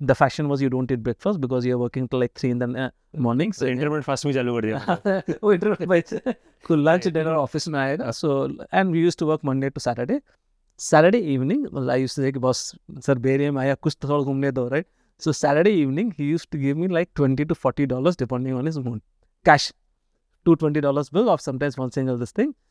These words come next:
Speaker 1: I used to take Caltrain। Shalimar, there was a restaurant in this thing।
Speaker 2: Yeah।
Speaker 1: वहाँ पे roughly eight to nine dollars you can get a good kebab,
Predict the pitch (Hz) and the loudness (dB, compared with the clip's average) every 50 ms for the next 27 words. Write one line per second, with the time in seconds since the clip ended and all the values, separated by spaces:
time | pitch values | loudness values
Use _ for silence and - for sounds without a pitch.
0 | _ _ _ - 139 135 139 143 - - 165 - - 156 - - 139 120 120 117 | _ _ _ 0 2 4 4 4 4 2 0 0 0 -2 -2 0 0 0 0 0
1 | - 165 220 277 226 - _ _ _ _ _ _ _ _ - - - 131 131 139 | 0 0 0 0 -2 -6 _ _ _ _ _ _ _ _ -6 2 4 4 4 4
2 | 143 143 147 147 139 147 143 139 139 139 135 127 120 - - 147 143 139 139 135 | 2 0 0 0 0 0 0 0 0 0 0 -2 -2 -4 -4 -6 -4 -4 -4 -4
3 | 127 123 117 - 120 - 240 202 143 135 131 139 - - 160 160 156 151 127 120 | -4 -4 -6 -6 -6 -6 -4 -2 -2 0 -2 -2 -2 0 0 0 0 0 -2 -2
4 | 135 139 - - 180 170 - 156 151 143 - - 156 147 143 143 139 135 135 135 | -2 -4 -2 0 0 0 2 0 -2 -2 -2 -4 -2 -2 0 0 0 0 0 0
5 | 139 139 - 139 127 127 135 135 135 127 131 127 127 123 135 135 - - 135 117 | 0 -2 -2 -4 -2 -2 -2 -2 -2 -2 -2 -2 -2 -2 -2 -4 -2 -2 0 2
6 | 127 131 156 202 | 4 4 2 2